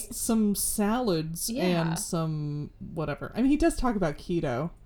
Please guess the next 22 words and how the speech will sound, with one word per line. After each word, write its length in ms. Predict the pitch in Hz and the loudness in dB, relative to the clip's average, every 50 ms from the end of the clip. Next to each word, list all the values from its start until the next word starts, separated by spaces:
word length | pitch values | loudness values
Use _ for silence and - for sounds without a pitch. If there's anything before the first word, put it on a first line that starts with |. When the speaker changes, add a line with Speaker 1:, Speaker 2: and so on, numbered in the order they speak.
| - - - - - - - - - - - - | -20 -20 -20 -20 -20 -20 -20 -20 -20 -20 -8 2
Speaker 1:
I 160 | - 202 202 | 4 6 6
don't 120 | 185 156 143 | 6 4 0
know. 200 | 127 - 175 180 | -4 -6 -6 2
He's 200 | - 285 320 285 | 4 6 6 8
all 180 | 311 269 247 226 | 8 8 8 8
over 160 | 214 185 180 | 6 6 4
the 80 | 170 233 | 2 4
Speaker 2:
And, 60 | 233 | 4
like, 80 | 254 262 | 4 6
Speaker 1:
board. 60 | - | 6
Speaker 2:
they 40 | 277 | 8
Speaker 1:
He's, 60 | 277 | 10
Speaker 2:
got 160 | 302 277 - | 12 10 10
Speaker 1:
like, 140 | 277 240 233 214 214 233 240 | 10 8 8 8 8 8 8
super 180 | 233 277 262 254 | 6 6 6 6
Speaker 2:
burgers, 120 | 277 254 247 | 6 6 8
Speaker 1:
healthy, 220 | 240 214 214 214 | 8 6 6 6
Speaker 2:
like 280 | 208 190 185 185 190 - - | 6 6 6 6 4 4 2
Speaker 1:
except 300 | 190 - - 208 196 196 | -2 0 0 -2 0 2
when 80 | 190 208 | 2 2
he's 160 | 208 185 175 | 2 2 2
not. 460 | 170 160 160 160 156 151 147 - - | 0 0 2 0 0 -2 -2 -4 -8